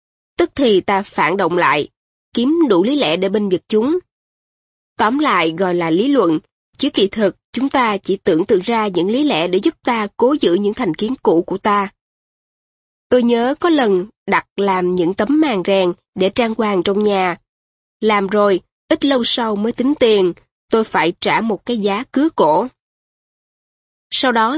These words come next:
vài bữa, một bà bạn lại chơi, tôi chỉ những tấm màn, vô tình nói giá nữa.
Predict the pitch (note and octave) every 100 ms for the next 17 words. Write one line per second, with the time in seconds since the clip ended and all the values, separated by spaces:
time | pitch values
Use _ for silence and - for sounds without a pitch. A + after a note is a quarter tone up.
0 | D4+ A#3 F3 E3 D#3+ C#4 _ _ - A3+
1 | G3+ G#3 G3+ F#3+ F3+ E3+ E3 F#3 A#3 A#3
2 | A3 _ _ _ - A#3 G#3+ - D#3+ F#3+
3 | F#3+ G3+ A3 B3 D4+ B3 G3 F3 - -
4 | G3 G3+ - F3+ E3 G3+ A3+ G3+ B3+ G3+
5 | E3 C4